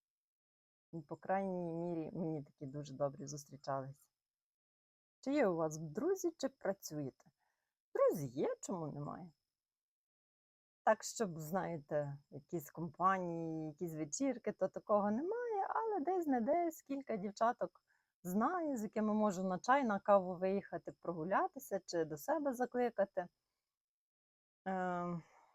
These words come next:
працюю я зранку до ночі, як невгамовна бджілка, <laughs> тому що домашня робота — це також нелегка робота.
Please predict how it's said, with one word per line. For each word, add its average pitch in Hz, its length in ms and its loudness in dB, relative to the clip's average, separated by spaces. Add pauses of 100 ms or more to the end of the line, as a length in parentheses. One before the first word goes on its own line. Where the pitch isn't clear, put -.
(1200)
працюю 330 680 4
я 277 600 0
зранку 269 640 0
до 220 140 -2
ночі, 233 540 -2
як 202 220 6 (200)
невгамовна 220 800 0
бджілка, 180 960 4 (280)
<laughs> - 300 -20
тому 240 340 0
що 214 800 2 (600)
домашня 311 580 4
робота — 269 520 2 (140)
це 262 340 2
також 277 440 -2
нелегка 208 720 2
робота. 180 520 -2